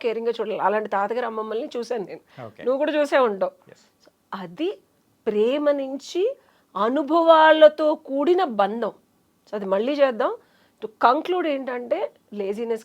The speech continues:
Speaker 1: కానీ, బోర్డమ్ కానీ, వద్దు వీళ్ళతో ఉండొద్దు, living together breakup కానీ, ఏ ఫ్యాక్టర్స్తో మీరు living together కానీ, రిలేషన్‌షిప్ కానీ, లవ్లో కానీ, ప్రేమలో అనుకొని వెళ్ళారు అనే దాని మీద ఆధారపడి ఉంటుంది. ఈ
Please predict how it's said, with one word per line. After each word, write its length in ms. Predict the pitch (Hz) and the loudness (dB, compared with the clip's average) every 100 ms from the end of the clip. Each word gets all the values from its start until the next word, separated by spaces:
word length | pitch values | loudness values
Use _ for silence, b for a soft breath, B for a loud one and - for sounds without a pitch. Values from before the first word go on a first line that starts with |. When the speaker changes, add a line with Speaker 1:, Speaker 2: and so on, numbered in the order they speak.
| - | -8
Speaker 1:
కానీ, 240 | 226 254 427 190 165 | -10 -10 -14 -16 -6
బోర్డమ్ 500 | 185 214 233 220 240 226 | 0 2 2 -2 -4 -6
కానీ, 280 | 220 247 415 b b b b b 220 | -6 -6 -8 b b b b b 4
వద్దు 320 | 226 196 196 359 | 4 2 0 2
వీళ్ళతో 260 | 339 302 277 | 2 4 4
ఉండొద్దు, 320 | 233 247 294 311 | 4 2 2 2
living 200 | 254 254 262 | -4 -4 -4
together 220 | 254 247 220 | -2 -2 -2
breakup 380 | 196 196 - 240 - | -6 -8 -8 -10 -8
కానీ, 280 | 247 277 440 539 b b b - 190 240 | -8 -6 -8 -10 b b b -16 -6 -2
ఏ 40 | 370 440 403 | 0 0 2
ఫ్యాక్టర్స్తో 600 | 359 - 339 339 - 330 294 | 0 0 -6 -6 -6 -6 -4
మీరు 180 | 262 240 | -4 -2
living 200 | 214 247 240 | -2 -2 -6
together 260 | 240 233 226 | -4 -4 -2
కానీ, 180 | 208 269 294 | -6 -6 -4
రిలేషన్‌షిప్ 500 | 208 208 247 240 240 - | -4 -4 -10 -12 -12 -10
కానీ, 220 | 233 269 311 | -8 -8 -8
లవ్లో 240 | 196 196 226 220 | -8 -6 -8 -6
కానీ, 200 | 226 233 233 | -8 -6 -2
ప్రేమలో 300 | 226 220 233 233 214 | 0 0 -4 -4 -4
అనుకొని 360 | 220 226 240 233 | -4 -2 -2 -2
వెళ్ళారు 300 | 196 196 196 185 | -2 -2 -4 -6
అనే 120 | 185 | -8
దాని 140 | 202 202 | -10 -8
మీద 100 | 240 269 | -4 -2
ఆధారపడి 460 | 202 208 214 185 180 | 0 -2 -4 -8 -8
ఉంటుంది. 260 | 170 - 107 _ b b b b - | -12 -16 -20 _ b b b b -4
ఈ 40 | 254 | 4